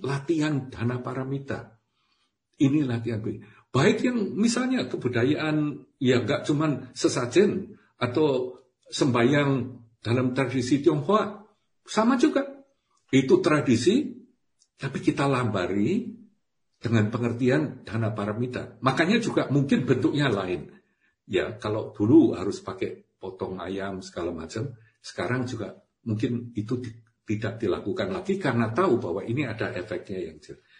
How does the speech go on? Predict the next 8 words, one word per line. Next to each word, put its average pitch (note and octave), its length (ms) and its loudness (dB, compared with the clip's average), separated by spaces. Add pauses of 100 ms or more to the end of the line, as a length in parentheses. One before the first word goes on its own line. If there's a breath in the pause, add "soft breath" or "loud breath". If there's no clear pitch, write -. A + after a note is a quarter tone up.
(260 soft breath)
It's - 280 -8
okay, A3 280 4
kan? - 480 -4
Berarti A#2+ 400 2
tradisinya B2 640 0
tetap - 640 -10
kita A#2 320 -4
hargai. F2+ 480 -6